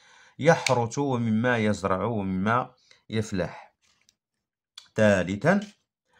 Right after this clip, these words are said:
أعبر بجملة عن عبارة يسابق أنوار الفجر. معنى يسابق أنوار الفجر، نعم،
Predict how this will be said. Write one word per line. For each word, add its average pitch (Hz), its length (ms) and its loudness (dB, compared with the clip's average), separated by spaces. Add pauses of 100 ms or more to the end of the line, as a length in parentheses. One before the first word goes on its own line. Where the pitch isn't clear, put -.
(560)
أعبر 143 600 0
بجملة 127 640 -2
عن 110 320 -2
عبارة 107 760 2 (240)
يسابق 113 960 -2
أنوار 107 560 2
الفجر. 104 640 -6
معنى 98 280 -8
يسابق 92 880 -8
أنوار 85 480 -12
الفجر، 170 460 -4 (760)
نعم، 127 440 0